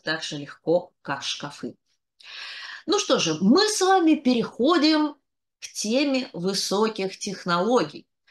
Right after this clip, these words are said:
Это традиционная рубрика нашего новостного дайджеста, потому что куда без них? И открываем мы ее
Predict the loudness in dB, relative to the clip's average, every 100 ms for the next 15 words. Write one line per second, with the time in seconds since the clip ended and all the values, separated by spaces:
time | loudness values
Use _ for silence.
0 | -20 -8 -2 0 4 2 2 -4 -4 -10
1 | -4 -2 -2 -2 -4 -4 -2 -2 -2 -6
2 | -4 -4 -6 -6 -6 -6 -6 -4 -4 -4
3 | -4 -6 -6 -4 -2 -2 -2 -4 -6 -8
4 | -10 -12 -20 _ -6 -4 -2 -2 -2 -2
5 | -2 -4 -6 -8 -10 -10 -6 -4 -2 0
6 | 0 -2 -8 -12 -12 -10 -10 -8 -8 -10
7 | -18 _ _ _ _ _ -20 -20 -20 -20
8 | _ 0 2 2 0 -2 0 4 4 2
9 | 0 0 0 2 2 2